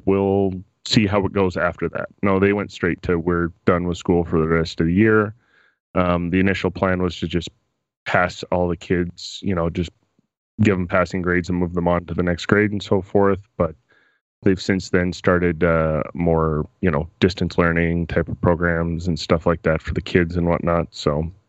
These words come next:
and honestly, I think our numbers have been fairly decent. Um, most of the projections and scales look like we're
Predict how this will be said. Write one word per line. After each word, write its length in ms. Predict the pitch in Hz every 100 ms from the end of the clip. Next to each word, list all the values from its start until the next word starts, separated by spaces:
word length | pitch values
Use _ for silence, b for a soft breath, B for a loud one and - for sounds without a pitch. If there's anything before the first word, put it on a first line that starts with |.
| _ _ _ _ _ _ _ -
and 400 | - 95 90 92 - b b b b _ _ -
honestly, 300 | 120 123 139
I 40 |
think 180 | 131 139
our 100 | 135
numbers 360 | 113 113 113 113
have 180 | 104
been 320 | - 110 107 104
fairly 1120 | - - _ 107 104 104 104 101 101 104 98 B B _ _ _ _ _ _ _ _
decent. 600 | - 120 120 151 151 - -
Um, 500 | 95 87 90 90 85 90 _
most 360 | - 95 95 -
of 140 | 95
the 460 | 90 95 92 95 90 - _ _ _ _ _ _ _ _ -
projections 640 | 104 107 101 - 107 98
and 120 | 101
scales 480 | 95 104 98 98 95
look 200 | 98 -
like 240 | 98 98
we're 480 | 95 98 98 95 95